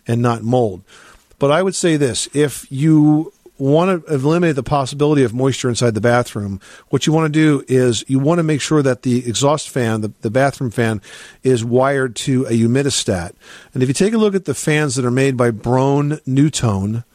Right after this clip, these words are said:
they actually have a new one coming out, I know, that has a humidistatic control. And I, and I think they have some others as well. We just saw one,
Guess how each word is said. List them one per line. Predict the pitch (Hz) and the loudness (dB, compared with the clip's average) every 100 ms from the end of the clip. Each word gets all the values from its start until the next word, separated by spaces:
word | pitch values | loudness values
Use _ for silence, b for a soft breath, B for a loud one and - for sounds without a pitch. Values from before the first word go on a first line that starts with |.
| b b b b b | b b b b b
they | 143 | -2
actually | 185 - 196 151 | 0 0 2 2
have | 156 143 139 135 | 4 2 0 -4
a | |
new | 131 156 | 0 2
one | 180 151 | 2 0
coming | - 131 120 | -2 -2 0
out, | 117 120 | 0 0
I | 120 | -2
know, | 127 131 123 | 2 2 2
that | 113 | -2
has | 101 135 127 120 - | 0 0 2 0 -2
a | 113 | -6
humidistatic | 117 123 117 - 127 117 | -2 0 0 2 0 0
control. | 117 104 - 117 98 87 b b b _ | -4 -6 -2 0 0 -8 b b b _
And | 117 | -6
I, | 120 | -4
and | 131 123 | -2 -2
I | |
think | 120 196 190 | 0 -2 0
they | |
have | 151 135 | 0 0
some | 139 123 | 0 0
others | 127 110 | 0 0
as | 110 | 0
well. | 113 123 110 | 2 2 2
We | 104 113 | -2 -4
just | 113 - - | -2 -2 0
saw | 151 | 2
one, | 131 127 127 | 2 0 -2